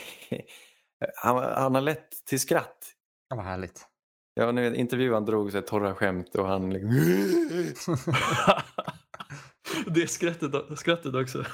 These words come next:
Speaker 1: Ja,
Speaker 2: Ja, fint.
Speaker 1: ja, det var inte långt
Speaker 2: Ska vi
Speaker 1: ifrån.
Speaker 2: bjuda in han till podden kanske?
Speaker 1: Ja, men jag gör det. Jag skickar
Speaker 2: Mm.
Speaker 1: ett vykort.
Speaker 2: Mm.
Speaker 1: Ehm, nu
Speaker 2: Hälsa.
Speaker 1: kommer jag till en grupp spelare som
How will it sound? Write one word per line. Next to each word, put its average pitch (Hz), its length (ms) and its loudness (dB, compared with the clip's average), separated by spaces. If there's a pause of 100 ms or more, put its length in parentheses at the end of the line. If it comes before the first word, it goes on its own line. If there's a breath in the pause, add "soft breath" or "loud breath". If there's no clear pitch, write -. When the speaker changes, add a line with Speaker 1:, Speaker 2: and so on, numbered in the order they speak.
(140)
Speaker 1:
Ja, - 160 -4
Speaker 2:
Ja, 113 280 -2
fint. 107 260 -6
Speaker 1:
ja, - 100 -8
det - 60 -8
var 95 60 -10
inte 95 160 -12
långt 110 180 -6
Speaker 2:
Ska 107 100 -4
vi 113 40 -2
Speaker 1:
ifrån. 120 120 6
Speaker 2:
bjuda 127 60 6
in 131 100 6
han 110 100 2
till 110 100 -8
podden 110 280 0
kanske? 95 240 -8 (580 loud breath)
Speaker 1:
Ja, 143 140 0
men 185 120 0
jag 175 100 -2
gör 185 120 0
det. 104 60 0
Jag 104 120 -2
skickar 120 300 -2
Speaker 2:
Mm. 98 220 0
Speaker 1:
ett - 120 -12
vykort. - 380 -4 (300 soft breath)
Speaker 2:
Mm. 123 160 -2 (460)
Speaker 1:
Ehm, 101 380 0 (840 loud breath)
nu - 80 4
Speaker 2:
Hälsa. 160 120 2
Speaker 1:
kommer 190 180 4
jag 135 120 0
till 127 100 2
en 113 100 2
grupp 110 300 0 (600)
spelare 98 580 0 (680)
som 95 400 0